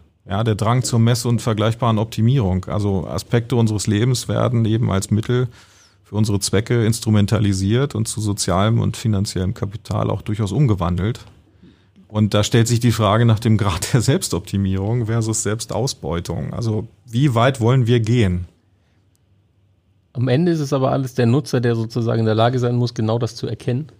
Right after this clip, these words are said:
Speaker 2: und für sich zu bewerten, damit er genau auch in einer Demokratie sagen kann, so jetzt irgendwie Cut, es geht mir jetzt zu weit. Ähm, und da sehe ich genau das Problem, dass dadurch, dass Digitalisierung in der Schule heute, ähm,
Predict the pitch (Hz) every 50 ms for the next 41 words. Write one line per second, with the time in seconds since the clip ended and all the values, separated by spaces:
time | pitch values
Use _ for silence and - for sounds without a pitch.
0 | _ _ _ _ _ _ _ _ 139 120 117 120 110 117 120 117 - 123 117 110
1 | 104 110 117 131 - 123 113 110 104 110 110 104 107 107 107 107 117 127 127 -
2 | - - - - - - 127 131 143 131 123 120 120 113 120 123 123 117 - -
3 | 117 - - 143 131 131 127 123 123 123 120 117 113 120 120 120 117 120 - -
4 | - - 123 123 123 123 117 117 - - - - - - 120 - - 143 - 135
5 | 117 - - 127 127 131 123 117 120 117 117 - - - 117 110 123 123 - -
6 | - _ - _ _ _ _ _ _ _ - _ - - 117 120 120 120 - -
7 | 117 110 131 117 123 135 147 135 - - 135 139 139 135 123 - - 123 120 139
8 | 160 147 123 113 117 117 - _ _ _ _ - 120 123 143 131 - 135 123 -
9 | 131 123 123 - 127 117 117 113 113 131 180 165 135 131 127 120 117 117 - 147
10 | 147 135 131 120 117 123 123 - 135 135 131 131 - - 120 120 123 120 120 120
11 | -